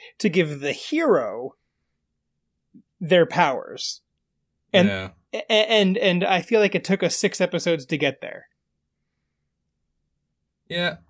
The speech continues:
Speaker 2: and I don't know. I would have liked to have seen more friendly neighborhood Miss Marvel stuff, 'cause that was what really worked.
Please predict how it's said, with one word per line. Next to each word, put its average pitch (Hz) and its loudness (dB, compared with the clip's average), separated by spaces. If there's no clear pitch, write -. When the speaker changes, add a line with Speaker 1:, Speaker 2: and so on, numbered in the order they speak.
Speaker 2:
and 160 -2
I 143 -2
don't 120 0
know. 101 -2
I 117 -2
would 147 -2
have 139 -2
liked 127 -2
to - -8
have 104 -10
seen 107 -4
more 98 -6
friendly 95 -10
neighborhood 87 -12
Miss 87 -16
Marvel 85 -16
stuff, - -14
'cause - -20
that 95 -10
was 95 -16
what 98 -14
really 107 -6
worked. 165 -4